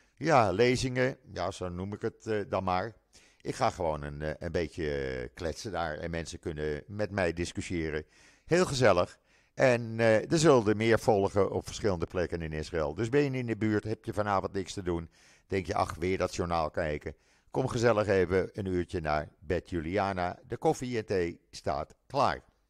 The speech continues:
En dan morgen. Morgen is mijn vriendin Esther weer in de podcast. Doe ik samen met haar. Zitten we aan de keukentafel. Ga ik koffies inschenken.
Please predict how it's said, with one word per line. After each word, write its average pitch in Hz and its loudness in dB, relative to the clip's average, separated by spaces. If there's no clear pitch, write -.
En 180 -2
dan 180 8
morgen. 208 8
Morgen 135 2
is - -4
mijn 120 -2
vriendin 107 -6
Esther 143 -2
weer 110 0
in 107 -6
de 92 -4
podcast. 113 0
Doe 87 -6
ik 80 -10
samen 104 -2
met 101 -2
haar. 101 2
Zitten - -2
we 95 2
aan 90 -6
de 90 -6
keukentafel. 104 2
Ga - -4
ik 80 -4
koffies 120 0
inschenken. 101 -6